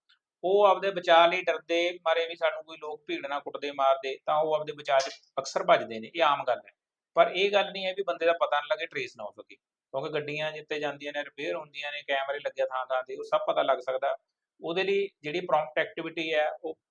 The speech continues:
ਪੁਲਿਸ ਦੀ ਜਿਹੜੀ ਨਫਰੀ ਹੈ ਜਾਂ ਸਿਸਟਮ ਹੈ ਉਹਨਾਂ ਦਾ, ਉਹਨੂੰ ਸੁਧਾਰਨ ਦੀ ਲੋੜ ਹੈ, ਉਹਦੇ ਵਿੱਚ ਕੰਮ ਕਰਨ ਦੀ ਲੋੜ ਹੈ।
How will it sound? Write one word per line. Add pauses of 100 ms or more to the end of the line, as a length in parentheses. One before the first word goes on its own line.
(100)
ਪੁਲਿਸ
ਦੀ
ਜਿਹੜੀ (100)
ਨਫਰੀ
ਹੈ
ਜਾਂ
ਸਿਸਟਮ
ਹੈ
ਉਹਨਾਂ
ਦਾ, (140)
ਉਹਨੂੰ
ਸੁਧਾਰਨ
ਦੀ
ਲੋੜ
ਹੈ, (240)
ਉਹਦੇ
ਵਿੱਚ
ਕੰਮ
ਕਰਨ
ਦੀ
ਲੋੜ
ਹੈ।